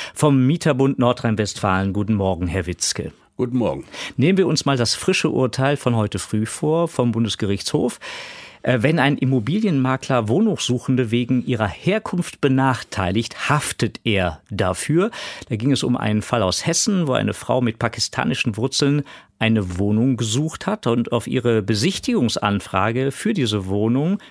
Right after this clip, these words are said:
Speaker 1: mit echtem Namen hat sie eine Absage bekommen, ebenso ihr Mann und ihre Schwester. Und dann hat sie sich nochmal beworben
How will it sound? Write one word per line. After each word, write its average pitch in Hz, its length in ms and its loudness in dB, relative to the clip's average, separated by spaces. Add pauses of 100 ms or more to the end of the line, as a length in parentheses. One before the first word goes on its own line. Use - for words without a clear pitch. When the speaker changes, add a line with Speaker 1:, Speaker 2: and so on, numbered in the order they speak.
Speaker 1:
mit - 280 0
echtem 180 440 0
Namen 127 500 2
hat - 160 -2
sie - 160 -2
eine 107 220 -2
Absage 120 500 0
bekommen, 151 460 0
ebenso 110 340 0
ihr 104 160 0
Mann 143 220 2
und 120 80 0
ihre 101 180 0
Schwester. 196 400 2 (360)
Und 147 100 0
dann 143 160 4
hat 180 140 0
sie 143 100 -2
sich 131 200 0
nochmal 143 560 2
beworben 120 680 2